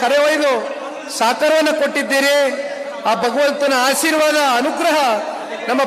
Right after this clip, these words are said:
ಪಕ್ಷದ ಕಾರ್ಯಕರ್ತರ ಮೇಲೆ ಇರಲಿ ಅಂತಕ್ಕಂಥದ್ದು ಈ ಸಂದರ್ಭದಲ್ಲಿ ಕೋರ್ಕೊಳ್ತಾ, ಮತ್ತೊಮ್ಮೆ ಎಲ್ಲ ನನ್ನ ಶಿವಮೊಗ್ಗ ಗ್ರಾಮಾಂತರದ ಆತ್ಮೀಯ ಕಾರ್ಯಕರ್ತ ಬಂಧುಗಳು, ಪ್ರಮುಖ ಮುಖಂಡರು, ನನ್ನ ತಾಯಿ ಸಮಾನರಾಗಿರ್ತಕ್ಕಂಥ ಶಾರದಮ್ಮನವರಿಗೆ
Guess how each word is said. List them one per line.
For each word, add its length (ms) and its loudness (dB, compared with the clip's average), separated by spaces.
ಪಕ್ಷದ 300 0
ಕಾರ್ಯಕರ್ತರ 580 0
ಮೇಲೆ 220 2
ಇರಲಿ 240 0
ಅಂತಕ್ಕಂಥದ್ದು 600 -2
ಈ 100 -2
ಸಂದರ್ಭದಲ್ಲಿ 460 0
ಕೋರ್ಕೊಳ್ತಾ, 460 0
ಮತ್ತೊಮ್ಮೆ 420 2
ಎಲ್ಲ 200 0
ನನ್ನ 200 2
ಶಿವಮೊಗ್ಗ 380 0
ಗ್ರಾಮಾಂತರದ 640 0
ಆತ್ಮೀಯ 340 0
ಕಾರ್ಯಕರ್ತ 400 0
ಬಂಧುಗಳು, 340 0
ಪ್ರಮುಖ 400 0
ಮುಖಂಡರು, 420 0
ನನ್ನ 160 0
ತಾಯಿ 160 2
ಸಮಾನರಾಗಿರ್ತಕ್ಕಂಥ 920 0
ಶಾರದಮ್ಮನವರಿಗೆ 800 2